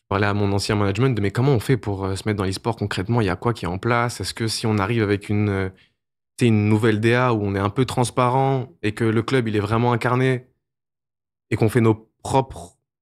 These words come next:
merchandising, on est sûr de pas s'en sortir ? Parce que, tu sais, on avait cette idée reçue de ces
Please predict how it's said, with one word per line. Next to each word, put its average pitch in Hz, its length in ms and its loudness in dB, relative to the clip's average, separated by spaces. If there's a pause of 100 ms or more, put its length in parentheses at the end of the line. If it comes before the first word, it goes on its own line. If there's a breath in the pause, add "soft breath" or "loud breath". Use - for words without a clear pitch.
(960)
merchandising, 110 840 2 (840)
on 95 300 -2
est 90 80 0
sûr 160 200 -2
de 147 60 4
pas 139 120 0
s'en 135 80 0
sortir ? 131 320 -6
Parce - 120 -10
que, - 80 -6
tu - 80 -4
sais, 156 40 2
on 131 100 2
avait 107 160 2
cette 127 220 -4
idée 110 140 2
reçue 113 260 -2
de 117 80 -2
ces 101 320 -2